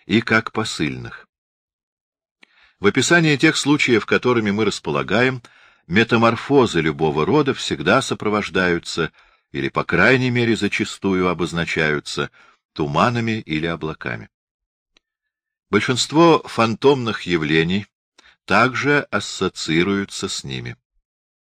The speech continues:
Так скажем, в легенде о дорсетской чёрной собаке,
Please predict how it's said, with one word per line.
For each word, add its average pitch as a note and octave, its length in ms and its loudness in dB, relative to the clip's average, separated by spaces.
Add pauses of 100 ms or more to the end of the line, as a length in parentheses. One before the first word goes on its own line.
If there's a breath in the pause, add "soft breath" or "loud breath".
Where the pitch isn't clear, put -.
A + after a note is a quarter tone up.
(380)
Так A2+ 180 0
скажем, G#2 480 -2 (420 soft breath)
в D#2 100 -6
легенде G2 720 4 (480)
о F2 380 2
дорсетской D2+ 1040 -2
чёрной D2 500 -4
собаке, - 580 -4